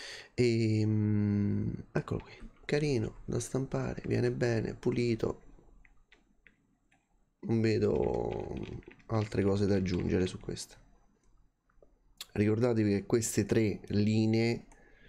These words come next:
va bene, questo è il condominio, questo l'ho inserito da qua. Andate su agenda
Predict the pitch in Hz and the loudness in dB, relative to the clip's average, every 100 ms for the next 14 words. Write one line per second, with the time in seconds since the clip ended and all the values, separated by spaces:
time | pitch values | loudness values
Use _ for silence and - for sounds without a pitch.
0 | - - - - - 104 107 98 92 - | -20 -20 -20 -20 -12 -2 0 2 0 0
1 | 107 101 - 87 - 104 120 120 104 104 | 0 0 -2 -4 0 0 2 2 2 2
2 | 110 117 - - - - _ _ _ - | 2 2 -2 -10 -20 -20 _ _ _ -2
3 | 98 92 - 98 92 - 90 92 95 95 | 0 0 -2 0 0 0 0 0 0 -2
4 | 95 92 90 92 - _ - - _ _ | -2 0 0 -2 -6 _ -20 -20 _ _
5 | _ _ _ _ _ _ _ _ _ _ | _ _ _ _ _ _ _ _ _ _
6 | _ - - - _ - - - - 95 | _ -20 -20 -20 _ -20 -20 -20 -8 0
7 | 87 87 90 107 113 123 120 123 120 123 | 2 2 2 0 2 2 2 2 2 0
8 | - | -2